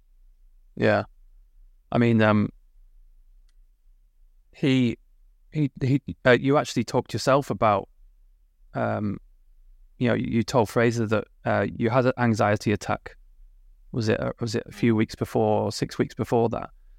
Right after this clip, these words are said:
Speaker 1: So I'm, I'm guessing it's also just a kind of continuous process for yourself as well. Um, you, you know, this is,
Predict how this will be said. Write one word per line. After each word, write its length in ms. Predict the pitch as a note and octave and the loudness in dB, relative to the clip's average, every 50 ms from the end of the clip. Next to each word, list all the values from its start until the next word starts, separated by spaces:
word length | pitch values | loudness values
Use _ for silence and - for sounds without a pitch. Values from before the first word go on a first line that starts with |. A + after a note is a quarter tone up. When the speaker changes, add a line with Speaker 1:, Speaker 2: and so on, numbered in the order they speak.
| - - | -20 -14
Speaker 1:
So 200 | - - B2 A#2 | -6 -4 -2 0
I'm, 140 | B2 C3 C3 - | 0 0 0 0
I'm 120 | C3 B2+ | 0 2
guessing 340 | A#2 B2+ B2 - - C3+ A#2+ | 2 2 2 2 0 0 0
it's 180 | A#2 A#2+ - C3+ | -2 -2 -2 -2
also 340 | B2 B2 - - B2+ A#2 | -2 -2 -2 -2 -4 -2
just 240 | G#2+ A2+ A2 - - | -2 -4 -6 -6 -6
a 60 | - | -8
kind 160 | - - A#2 G#2+ | -4 -2 -2 -2
of 160 | G#2 - - | -2 -4 -4
continuous 480 | - B2 - - C3 B2 B2+ A#2+ A2+ | -6 -4 -2 -2 0 0 2 0 0
process 420 | - - - A2+ G#2+ - A#2+ G2+ - | -2 -2 -2 -2 0 -2 -4 -6 -4
for 120 | - A#2 | -4 -2
yourself 520 | A2+ G#2+ G#2+ G#2 - C3 A#2+ A#2 G#2+ - - | 0 0 0 0 2 4 4 4 2 0 -2
as 100 | G#2 A2+ | 0 2
well. 360 | A#2+ B2 A#2+ G#2 A2 - - - - - - - - - - - - - _ - - | 4 4 4 4 0 -6 -12 -16 -20 -20 -20 -20 -20 -20 -20 -20 -20 -20 _ -4 0
Um, 360 | A#2 A2 G#2+ G#2 G2+ G2+ - _ _ - | 2 2 2 2 0 -4 -6 _ _ -6
you, 160 | C3 A#2 A#2+ - - | -4 -4 -4 -4 -4
you 140 | - A#2+ | -2 0
know, 120 | A2 G#2 G#2 | 0 2 0
this 200 | B2 A#2 - - | -2 -4 -4 -6
is, 100 | A2 | -8